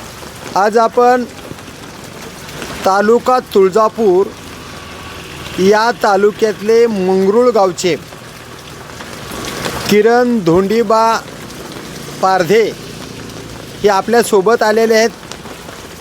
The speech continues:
यांच्या बाबतीमध्ये मागच्या पंधरा दिवसापूर्वी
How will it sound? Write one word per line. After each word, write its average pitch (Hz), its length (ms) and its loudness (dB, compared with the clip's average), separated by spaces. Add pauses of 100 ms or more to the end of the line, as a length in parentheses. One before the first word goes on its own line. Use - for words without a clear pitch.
(120)
यांच्या 226 600 4
बाबतीमध्ये 220 800 2
मागच्या 220 600 2
पंधरा 208 380 0
दिवसापूर्वी 185 720 2